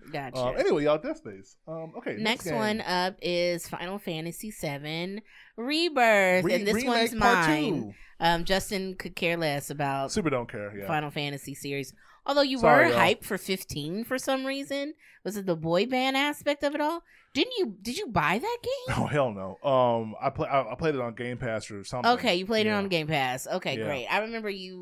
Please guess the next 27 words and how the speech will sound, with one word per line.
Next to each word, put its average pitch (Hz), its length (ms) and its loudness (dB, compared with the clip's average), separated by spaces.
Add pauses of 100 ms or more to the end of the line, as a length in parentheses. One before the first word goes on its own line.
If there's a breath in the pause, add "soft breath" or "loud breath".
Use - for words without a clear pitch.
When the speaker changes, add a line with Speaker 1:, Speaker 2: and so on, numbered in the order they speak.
(140)
Speaker 1:
were 180 320 -2
really 165 320 -4
interested 151 440 -8
in 143 60 -8
Speaker 2:
I 294 80 10
was 427 100 12
Speaker 1:
that 370 40 8
one. 339 80 4
Speaker 2:
excited 208 340 4
about 185 280 6
it. 185 120 -2
I, 185 340 4
um, 165 400 2
I 175 120 0
think 208 280 -4
I 165 100 6
liked 151 400 2
the 127 440 -8
aesthetics 151 480 -4
of 120 180 0
it 110 140 -6 (260)
when 131 120 -8
they 131 80 -4
were 127 100 -4
showing 120 280 -6
trailers 123 440 -4
and, 104 200 -8